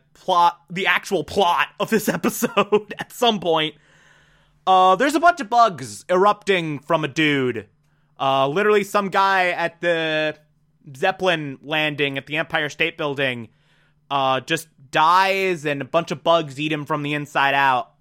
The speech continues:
It's super creepy. It's super disturbing, and it's a really, really great premise, and I kinda love it. Uh, we find out that it's this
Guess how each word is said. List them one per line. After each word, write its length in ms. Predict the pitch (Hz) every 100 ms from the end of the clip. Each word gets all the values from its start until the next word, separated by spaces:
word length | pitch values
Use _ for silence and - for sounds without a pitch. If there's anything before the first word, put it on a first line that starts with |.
| _ _ _ _ _ _ _ _ _ _ _ _ _ _ _ _ _ _ _ _
It's 240 | 139 151 -
super 500 | - 185 190 185 175
creepy. 600 | - 160 135 131 104 _ _ _ _ _ -
It's 380 | 160 - - - -
super 560 | - - 220 - 196 170
disturbing, 880 | 170 170 170 160 143 135 120 107 107 _ -
and 380 | 143 139 139 -
it's 240 | 151 147
a 80 | 156
really, 380 | 147 151 151 147
really 320 | 143 143 143
great 300 | 135 135 135
premise, 420 | - 135 131 127
and 120 | 131 123
I 80 |
kinda 300 | 123 131 131
love 280 | 120 120 120
it. 160 | 113 107 _ _ _ _ _ _ _ _ _ _ _ -
Uh, 300 | 147 131 123
we 100 | 160
find 340 | - 190 208
out 360 | 196 208 208 _
that 360 | 160 147 147 _ _ _ _ _ _ _ _ _ _ _ _
it's 220 | 165 165
this 460 | - 165 156 - -